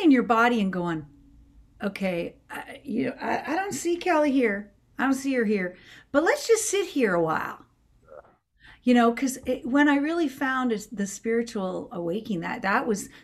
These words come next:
that was when the integration started to begin. And, you know, I'm saying this stuff to you for the first time because I realized I was outside myself. I saw that 'cause I was literally like the girl, you know,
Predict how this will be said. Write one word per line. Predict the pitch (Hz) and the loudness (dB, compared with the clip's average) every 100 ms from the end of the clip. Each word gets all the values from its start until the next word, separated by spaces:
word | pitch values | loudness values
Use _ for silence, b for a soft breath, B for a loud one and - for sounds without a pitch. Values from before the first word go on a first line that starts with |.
| _ | _
that | 202 254 - | 0 2 4
was | 220 196 | 2 2
when | 175 180 165 156 160 b b _ | -4 -6 -4 -4 -6 b b _
the | 202 190 | -2 -2
integration | 170 170 151 175 185 - 160 | -2 -4 -4 -2 -2 -6 -8
started | - 156 156 147 | -8 -8 -8 -8
to | 151 | -10
begin. | 165 151 175 170 | -8 -8 -6 -6
And, | 151 b b b b - | -8 b b b b 0
you | |
know, | 220 208 | 2 0
I'm | 311 415 | -2 -2
saying | - 285 190 | 2 4 6
this | 196 254 | 4 2
stuff | - 185 - | 0 -2 -2
to | 190 | -6
you | 180 | -6
for | 92 | -6
the | 147 | -6
first | - 190 - | -4 -4 -4
time | - 262 220 | -4 -2 0
because | 190 - 196 185 b b b - | -2 -4 -4 -6 b b b -2
I | 233 | 0
realized | 254 330 403 254 208 | 2 2 2 2 2
I | 196 | 2
was | 190 185 | 2 2
outside | 190 185 196 196 | 0 0 0 0
myself. | 165 - - 151 | -4 -6 -10 -6
I | 185 196 | -4 -2
saw | - 180 185 | 0 0 0
that | 156 - | -4 -6
'cause | 220 | -2
I | 254 294 | 0 2
was | 196 | 2
literally | 220 262 214 208 | 0 -2 -4 -2
like | 190 180 - | 0 -2 -4
the | |
girl, | 175 202 190 - B B | -6 -4 -4 -8 B B
you | 285 | 6
know, | 247 | 6